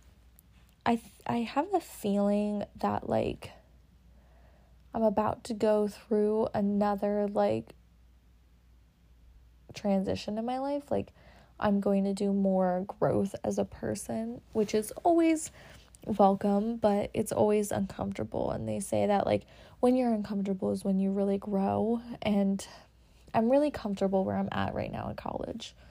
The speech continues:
I really am. And everything's familiar to me. And, you know, I have my routines and I have my people and, you know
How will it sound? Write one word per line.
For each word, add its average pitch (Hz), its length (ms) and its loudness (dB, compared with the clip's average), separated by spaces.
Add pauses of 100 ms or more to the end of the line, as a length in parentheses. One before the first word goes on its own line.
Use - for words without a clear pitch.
(480)
I 226 40 -2
really 220 440 -2
am. - 340 -8 (1600)
And 214 500 -4 (160)
everything's 220 540 -2
familiar 226 560 -2
to 247 140 -10
me. 240 400 -6 (1400)
And, 214 720 -2 (760)
you 214 120 -4
know, 208 120 2
I 208 80 2
have 208 180 -2
my 214 120 -2
routines 294 1000 -4 (100)
and 220 340 -2
I 233 80 0
have 214 200 -4
my 214 220 -4
people 254 640 -4 (600)
and, 214 500 -4 (480)
you 110 140 -2
know - 420 -4